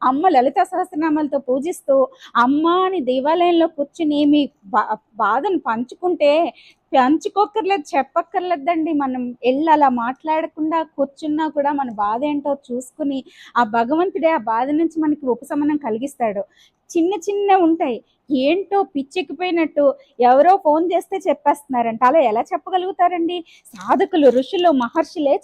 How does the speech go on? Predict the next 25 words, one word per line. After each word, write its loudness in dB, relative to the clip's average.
చెప్పలేకపోయారే. -2
ఈరోజు 4
ఎవరైనా 0
చెప్తున్నారంటే -2
లక్షల -4
మంది, -2
వేల 2
మంది -2
లైకులు -2
కొట్టేయడం, -2
ఆ, 8
ఆ 8
కష్టాలు -4
చెప్పేసుకోండి. -4
నేను -2
పదే -2
పదే -2
చెప్తున్నాను, -4
అలా 4
ఎవరు 4
చెప్పలేరండి. -2
ఎప్పుడైనా 0
అమ్మ 0
అనుగ్రహంతో, 0
ఎప్పుడైనా 0